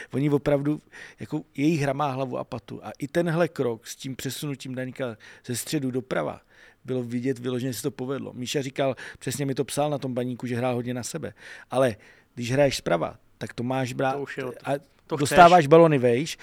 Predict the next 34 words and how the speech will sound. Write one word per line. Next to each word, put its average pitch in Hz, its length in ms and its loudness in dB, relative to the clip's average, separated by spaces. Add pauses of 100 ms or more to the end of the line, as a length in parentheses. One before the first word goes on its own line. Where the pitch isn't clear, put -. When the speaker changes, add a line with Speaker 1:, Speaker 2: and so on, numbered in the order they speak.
(140)
Speaker 1:
tak - 200 -2
tam 175 240 8
už - 260 -2 (100)
ten 156 180 4
Daněk, 135 360 4
ten 139 180 -2
je 143 80 2
tam 139 140 4
od 135 80 0
toho, 165 220 4
ten 117 140 -4
má 135 160 2
hrát 139 300 2
na 104 100 -4
sebe, 143 500 -2 (300)
jeden 139 240 6
na 131 100 2
jednoho, 143 540 2
do 135 140 2
střely, 147 540 2 (260)
nebo 139 200 2
potom 143 280 0
do 143 80 4
prostrkávačky. 120 720 -6
Ale 139 180 2
on 151 260 2
to 147 100 -4
musí 139 200 -6
brát 143 200 0
na 127 80 -8
sebe. 113 260 -10 (260)
Ve 135 80 -4
středu 185 240 0
hřiště 147 520 -2